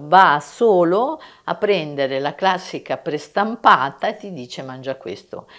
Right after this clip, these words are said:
Ma in quel foglio magari c'è proprio quell'alimento che la infiamma e lei probabilmente vive con l'incubo di pesare tutto, di mangiare sempre meno e poi non,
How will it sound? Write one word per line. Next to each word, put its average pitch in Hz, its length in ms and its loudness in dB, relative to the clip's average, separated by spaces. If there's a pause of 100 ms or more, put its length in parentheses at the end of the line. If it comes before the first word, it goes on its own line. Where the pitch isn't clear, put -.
(220)
Ma 185 140 -6
in 196 140 -4
quel 285 240 -2
foglio 160 460 4
magari 180 480 4
c'è 190 180 -8
proprio 190 440 -2
quell'alimento 180 920 -2
che 147 140 -6
la 147 80 -4
infiamma 165 800 -2 (300)
e 240 120 -4
lei 196 220 0
probabilmente 165 960 -6
vive 139 560 -8 (140)
con 147 240 -12
l'incubo 147 600 -8
di 127 140 -16
pesare 180 540 2
tutto, 139 440 -8
di 135 100 -14
mangiare 185 460 -2
sempre 226 440 -8
meno 135 460 -10
e 185 120 -8
poi 151 240 -6
non, 135 180 -10